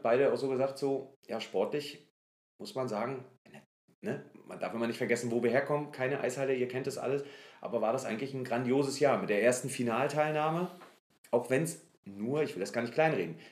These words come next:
die Uckermark Eishockey-Liga, die können da schon auch Eishockey spielen, ne, auch wenn's Kleinfeld ist. Aber da haben wir es halt tatsächlich ins Finale geschafft.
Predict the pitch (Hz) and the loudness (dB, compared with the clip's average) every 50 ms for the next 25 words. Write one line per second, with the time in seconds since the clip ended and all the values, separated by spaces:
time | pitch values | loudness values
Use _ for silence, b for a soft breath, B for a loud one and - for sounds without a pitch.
0 | B - 87 101 - 117 120 117 113 - 110 120 123 139 127 131 127 131 127 135 | B -2 0 4 4 4 4 2 2 2 2 2 2 2 0 0 2 4 4 4
1 | 120 113 - 120 123 135 131 127 131 156 156 180 180 165 147 131 127 107 - - | 4 4 2 -2 -4 -2 -2 -2 0 2 2 2 2 2 0 -2 -2 -4 -8 -10
2 | - - - 69 - - B B B B B B B B B 104 131 185 208 202 | -12 -12 -14 -16 -16 -18 B B B B B B B B B 2 2 4 2 2
3 | - 107 101 - 113 113 113 - - 107 92 90 90 - 95 85 - - - 101 | -2 -4 -2 -2 -2 -2 -2 -4 -4 -4 -4 -4 -4 -6 -8 -8 -8 -8 -10 -6
4 | 95 104 113 120 123 123 131 131 135 127 - 131 123 131 131 120 - 131 131 147 | -2 2 4 6 6 6 4 4 2 0 0 0 0 2 0 0 0 -2 0 0
5 | 143 139 139 - 139 135 127 131 143 147 151 - - 165 165 - - - | -2 -2 -2 -2 -2 0 2 2 2 2 0 -2 -4 -4 -6 -6 -10 -16